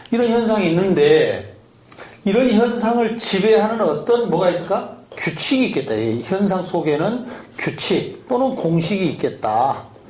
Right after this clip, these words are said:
그래서 규칙 공식을 정리해서 이렇게들 보통 얘기하죠. 어떻게? 어,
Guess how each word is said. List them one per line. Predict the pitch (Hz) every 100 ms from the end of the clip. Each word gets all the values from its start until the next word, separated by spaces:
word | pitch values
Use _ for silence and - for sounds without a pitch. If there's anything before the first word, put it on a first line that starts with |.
| - - - - - - -
그래서 | 226
규칙 | 226 214 254
공식을 | 220 214 220 214
정리해서 | 190 196 202 190 185 214 247 - - - - -
이렇게들 | 208 247 - 233 202
보통 | 165 156 180 180 180 175 147 139
얘기하죠. | 131 131 113 104 - 104 110 117 98 -
어떻게? | 180 - - 196 220 - -
어, | - 107 104 95 -